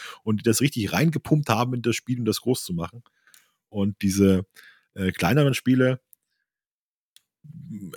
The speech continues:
äh, die, die Spiele, die wir vorgestellt haben, die hatten relativ wenig Geld, die hatten gute Ideen, die hatten auch gute Entwicklerteams, die hatten relativ wenig Geld und dadurch hat dann Content gefehlt,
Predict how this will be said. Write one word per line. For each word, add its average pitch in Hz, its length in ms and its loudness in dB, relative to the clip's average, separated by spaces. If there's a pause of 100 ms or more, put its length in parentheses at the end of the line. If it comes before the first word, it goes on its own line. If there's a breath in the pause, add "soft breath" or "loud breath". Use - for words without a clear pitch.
(100)
äh, 104 120 -2
die, 98 220 0
die 98 200 0
Spiele, 107 180 0
die 101 100 6
wir 135 100 6
vorgestellt 123 520 2
haben, 120 380 0
die 104 160 -2
hatten 95 420 -4
relativ 107 500 -2
wenig 160 300 6
Geld, 156 320 2
die 113 80 2
hatten 110 180 -4
gute 127 240 -2
Ideen, 120 380 2
die 120 100 2
hatten 110 220 -2
auch 101 100 -6
gute 120 160 -2
Entwicklerteams, 139 640 -2
die 110 80 -2
hatten 101 100 -2
relativ 107 320 0
wenig 110 240 0
Geld 120 260 2
und 101 60 -2
dadurch 104 260 2
hat 104 120 0
dann 95 100 0
Content 151 400 2
gefehlt, 127 460 2